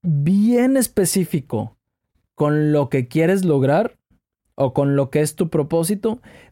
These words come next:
te llevan a que realmente cambies de mentalidad. Y el problema también, aparte de no tener un porqué sólido y claro,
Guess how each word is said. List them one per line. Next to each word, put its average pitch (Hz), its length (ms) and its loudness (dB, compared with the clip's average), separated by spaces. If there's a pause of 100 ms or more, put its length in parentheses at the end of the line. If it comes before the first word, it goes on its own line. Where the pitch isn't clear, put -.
te 156 140 0
llevan 147 320 2
a 202 60 0
que 170 120 -2
realmente 151 480 0
cambies 156 360 0
de 151 80 0
mentalidad. 110 640 -2 (680)
Y 160 140 0
el 160 100 0
problema 165 560 0
también, 180 500 0 (160)
aparte 143 460 -2
de 170 160 2
no 160 160 0
tener 165 300 0
un 165 160 0
porqué 143 640 -2
sólido 127 440 0
y 107 60 -2
claro, 160 400 -2